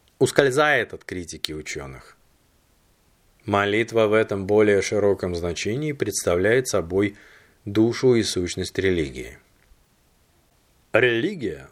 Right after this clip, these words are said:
говорит один свободно мыслящий французский теолог, — представляет собой те сознательные и добровольные отношения, в которые вступает находящаяся в скорби душа с таинственной силой, от которой она чувствует себя зависящей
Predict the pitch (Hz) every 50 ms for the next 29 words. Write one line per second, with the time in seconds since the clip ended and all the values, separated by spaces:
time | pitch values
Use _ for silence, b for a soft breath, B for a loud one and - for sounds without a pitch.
0 | _ - 101 92 92 87 92 92 98 92 - 90 90 87 92 101 92 85 - -
1 | 92 87 87 92 85 82 85 80 82 98 127 131 - 123 101 - - 95 87 -
2 | 87 87 85 - - 107 104 - - 104 92 - - 110 95 82 76 65 - -
3 | - - - _ _ _ _ _ _ _ _ _ _ _ - 131 127 - - -
4 | 131 117 117 120 120 123 127 135 127 - - 127 117 120 131 131 127 127 - 151
5 | 156 151 - 151 143 135 139 151 156 151 139 139 131 123 120 120 117 110 117 104
6 | 120 113 110 107 113 117 113 113 110 107 101 101 101 - - 107 98 - - -
7 | 113 131 156 151 123 90 80 76 - - - - 101 92 - 110 120 127 143 143
8 | 139 131 - - 135 - - 131 127 139 143 143 135 - 120 107 - 110 104 107
9 | 107 113 127 120 - - 127 123 123 - - 123 - - - - 98 98 101 95
10 | 101 104 101 107 95 - - 123 135 127 - - 95 95 95 92 98 98 - -
11 | 104 110 113 113 110 - - - 170 156 123 98 92 90 87 - - 95 - -
12 | 98 98 101 98 95 98 98 92 - - - 117 113 - - 110 104 95 95 -
13 | - 98 92 95 104 104 98 101 104 104 104 113 131 131 - - - - - -
14 | - - 65 65 -